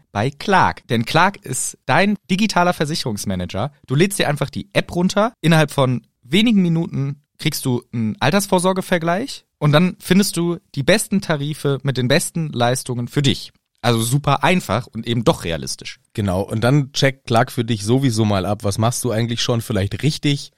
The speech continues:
Speaker 2: was solltest du noch machen und vor allem, wo kannst du Geld einsparen und wie kriegen wir es hin, dass du später, wenn das mal soweit ist und die Zeit kommt, dass du dann nicht komplett in die Röhre guckst, sondern man sich mal gescheit drum kümmert,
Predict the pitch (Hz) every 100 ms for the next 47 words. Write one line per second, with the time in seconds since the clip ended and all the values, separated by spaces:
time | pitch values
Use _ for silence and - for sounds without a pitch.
0 | _ 98 - 139 143 - 135 120 117 110
1 | 117 110 _ _ 98 - 104 110 104 101
2 | - 87 110 123 120 120 - 113 113 113
3 | - 110 107 147 190 156 156 135 120 -
4 | 139 156 151 _ - 104 117 120 175 190
5 | - 127 156 165 117 240 262 - 220 214
6 | 208 208 220 262 139 123 - 175 190 -
7 | 285 202 - - _ 107 - 104 127 180
8 | 165 135 143 - 127 127 - 120 113 113
9 | 107 - 101 - 104 104 104 95 101 101
10 | 101 98 92 90 101 - 131 127 110 -
11 | 110 110 -